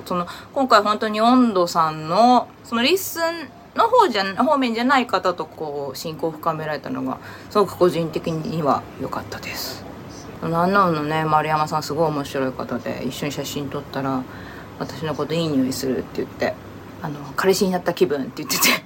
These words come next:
<laughs> そんなこと言う、誰にも言えたことなかったから、これまで。すごい面白くて、また会いに行きたいなと思っております。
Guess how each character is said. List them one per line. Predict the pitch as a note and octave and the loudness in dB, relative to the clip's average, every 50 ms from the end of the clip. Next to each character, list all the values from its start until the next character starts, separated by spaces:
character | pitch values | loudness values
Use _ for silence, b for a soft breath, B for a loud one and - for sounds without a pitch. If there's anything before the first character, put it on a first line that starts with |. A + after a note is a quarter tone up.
| - - - - | -12 -18 -16 -14
<laughs> | - - - - - | -12 -12 -12 -6 0
そ | - A#3+ | 2 6
ん | B3 | 6
な | C4 C4+ | 8 8
こ | A#3 C4 | 8 8
と | A#3 | 8
言 | G#3 G3 F3+ | 8 6 6
う、 | D#3+ C#3 B2 - - - | 4 0 -6 -12 0 6
誰 | G3 G#3 A#3 | 8 10 10
に | B3+ | 10
も | B3+ B3+ | 10 10
言 | B3+ | 10
え | B3 | 8
た | B3 B3+ | 8 6
こ | A3+ A3+ | 6 6
と | G3 | 4
な | E3 D#3+ | 4 4
か | E3 E3 | 4 2
っ | D#3+ - | 2 0
た | C#3+ | -4
か | C#3 A#2+ | -6 -6
ら、 | A#2+ | -4
こ | - C#3+ | -4 -4
れ | C#3 | -4
ま | C#3 D3 C#3 C3+ | -4 -4 -6 -6
で。 | C3 C3 B2+ - - - | -8 -8 -10 -12 -16 -16
す | - - C#3 | -14 -12 -10
ご | C3+ C#3+ C#3 | -8 -6 -6
い | C3 B2+ - - - B B B B - - - - - | -6 -6 -8 -10 -16 B B B B -20 -18 -18 -10 -6
面 | D#3 D3 D3 C#3+ | -4 -4 -4 -2
白 | - D3 C3+ C3+ | -2 -2 -2 -2
く | C3 - | -2 -4
て、 | - - - - - - - - - - - - | -4 -4 -4 -4 -4 -8 -14 -16 -16 -12 -6 -6
ま | D3+ C#3+ | -6 -2
た | - D3 C#3+ - | 0 0 2 2
会 | - D3+ C#3 | 2 2 2
い | |
に | C#3 C3+ B2 | 2 2 0
行 | B2+ | 0
き | - | -4
た | - - C3+ | -4 -2 -2
い | C3 | 0
な | C3+ C#3 C#3 C3 | 2 0 0 -2
と | - - | -4 -8
思 | - - - A#2+ | -8 -6 -6 -6
っ | - - | -6 -8
て | - - - | -10 -12 -12
お | |
り | - G#2+ | -10 -8
ま | - B2+ C4 | -6 -4 -4
す。 | - - - - - - | -4 -6 -6 -8 -10 -12